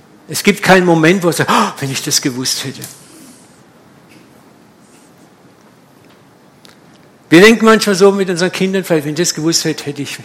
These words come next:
mir keine Kinder zugelegt." So denkt Gott nicht, niemals. Er wusste, was er sich mit der ganzen Menschheit eingekauft hatte.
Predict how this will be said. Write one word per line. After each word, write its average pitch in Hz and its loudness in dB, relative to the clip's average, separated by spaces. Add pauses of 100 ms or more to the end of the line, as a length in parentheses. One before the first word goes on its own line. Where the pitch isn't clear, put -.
(100)
mir 135 -6
keine 135 -10
Kinder 139 -10
zugelegt." - -12 (460)
So 175 -12
denkt 127 -12
Gott - -14
nicht, 127 -20
niemals. 123 -14 (2250)
Er 160 4
wusste, 226 4
was 190 6
er 185 0
sich 170 -2
mit 175 -2
der 165 4
ganzen 165 0
Menschheit 151 0 (540)
eingekauft 139 -6
hatte. 123 -12